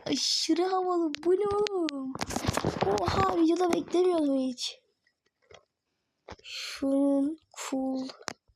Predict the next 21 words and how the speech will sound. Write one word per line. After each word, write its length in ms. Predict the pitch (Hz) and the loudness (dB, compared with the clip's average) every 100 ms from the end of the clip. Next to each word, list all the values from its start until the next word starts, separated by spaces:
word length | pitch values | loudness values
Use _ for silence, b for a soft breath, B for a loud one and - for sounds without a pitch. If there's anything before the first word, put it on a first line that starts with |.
| _ - - _ _ - | _ -20 -20 _ _ -6
look 260 | - - - | -4 -4 -2
var 180 | - 165 | 0 0
ya, 60 | |
hiçbir 520 | 240 - - - - 247 | 0 -4 -6 -6 -4 -2
karakterde 640 | 233 214 214 - 202 208 | 0 -2 -2 -4 -4 -6
yok. 160 | 202 - _ B B B B _ | -12 -14 _ B B B B _
Devasa 680 | 240 247 269 269 277 - 285 | 0 2 4 4 2 4 2
boss, 520 | 226 220 262 311 330 - | 2 2 2 2 0 -6
hem 160 | - 269 | -2 0
boss, 480 | 262 277 330 453 - B B B - | 2 2 2 2 -2 B B B 0
hem 180 | 277 | 4
altın, 360 | 277 277 277 427 - | 6 4 2 -2 -4
hem 220 | - - - | -4 -4 0
ejderha 520 | 240 240 240 254 247 | 0 4 4 4 4
sınırlı. 600 | - 254 247 240 240 226 - b b - _ _ _ | 2 0 -2 0 0 0 -6 b b -20 _ _ _
Aşırı 440 | - 240 - 277 294 | 0 2 2 2 0
nadirdir 540 | 262 233 220 214 214 | 0 0 -2 -4 -4
bu 60 | 214 | -4
arkadaşlar. 640 | 214 - 214 - - - - - - _ _ _ _ _ _ - | -4 -6 -8 -8 -8 -10 -14 -20 -20 _ _ _ _ _ _ -4
Nadir 380 | 226 226 220 220 - - | 0 0 0 -4 -8 -6
bakımından. 580 | 214 - 214 214 233 | -6 -2 -4 -2 -2